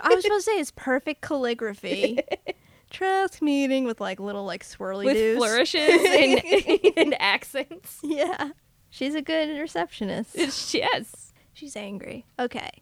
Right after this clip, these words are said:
Speaker 1: She calls her a slut.
Speaker 2: Oh, that slut.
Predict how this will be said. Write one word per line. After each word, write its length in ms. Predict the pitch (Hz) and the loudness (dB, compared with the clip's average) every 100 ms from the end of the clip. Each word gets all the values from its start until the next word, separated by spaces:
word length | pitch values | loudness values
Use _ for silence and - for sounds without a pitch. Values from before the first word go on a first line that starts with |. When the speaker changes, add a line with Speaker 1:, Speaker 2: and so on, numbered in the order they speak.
| _ _ _ _ _ | _ _ _ _ _
Speaker 1:
She 160 | - 247 | -12 0
calls 260 | 233 233 | 0 0
her 80 | 214 | -4
a 40 | |
slut. 420 | - - 214 190 - _ _ _ _ | -6 -6 -2 -2 -4 _ _ _ _
Speaker 2:
Oh, 480 | 226 262 302 302 277 | 6 6 8 6 6
that 240 | 233 160 | 4 4
slut. 360 | - - 240 | -2 -10 -4